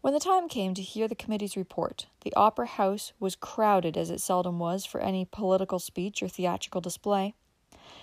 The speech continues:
The young people from the various societies occupied the front seats on the floor of the house, and back of them, in the dress circles and the galleries, were the general public, while on the rostrum were the leading businessmen, bankers, merchants,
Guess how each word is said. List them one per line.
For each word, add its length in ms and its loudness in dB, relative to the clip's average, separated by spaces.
The 80 4
young 160 8
people 260 2
from 160 -2
the 80 0
various 320 2
societies 560 2
occupied 480 2
the 60 -6
front 320 0
seats 400 -6
on 140 0
the 60 -2
floor 360 0
of 80 -2
the 80 -2
house, 420 0
and 160 2
back 240 10
of 80 -2
them, 340 0
in 120 0
the 60 2
dress 300 4
circles 380 -2
and 80 -2
the 40 -2
galleries, 580 2
were 100 4
the 60 0
general 280 6
public, 600 0
while 180 12
on 100 10
the 80 4
rostrum 540 2
were 100 0
the 100 4
leading 320 4
businessmen, 600 0
bankers, 540 2
merchants, 540 -4